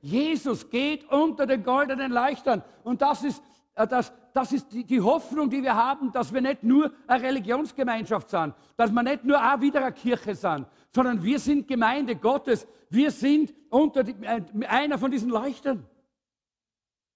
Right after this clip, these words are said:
Und das ist jetzt der Brief an die Gemeinde in Ephesus. Und es heißt, und Jesus sagt, „Der zwischen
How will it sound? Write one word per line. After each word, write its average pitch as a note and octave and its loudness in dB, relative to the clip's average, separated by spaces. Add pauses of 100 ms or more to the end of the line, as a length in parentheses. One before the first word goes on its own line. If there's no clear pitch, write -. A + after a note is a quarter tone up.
(1300)
Und D#3+ -6
das G#3+ 2
ist A3+ -4
jetzt - -4 (600)
der A#3+ 4
Brief B3+ 0
an A#3+ 0
die A3 -4
Gemeinde G#3+ 0 (280)
in A3+ -2
Ephesus. G3+ -2
Und F#3+ -2
es - -6
heißt, G#3 -2
und G3+ -2
Jesus A3 -6
sagt, G#3+ -2 (560)
„Der B3 2
zwischen A3+ -4